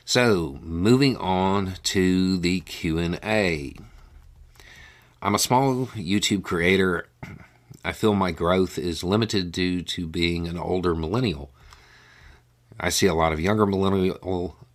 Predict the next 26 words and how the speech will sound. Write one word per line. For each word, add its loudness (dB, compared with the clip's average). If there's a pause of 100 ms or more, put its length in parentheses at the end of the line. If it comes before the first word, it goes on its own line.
(100)
and -4
Gen -2
Z 0
creators 0
make -6
what -2
I 2
feel -4
is -8
a -4
big -8
mistake -2
of -10
trying -4
to -6
make -6
hard -6
groups, -2
first -6
with -8
conservatives -2
and -10
then -6
in -4
lefty -2
groups. -8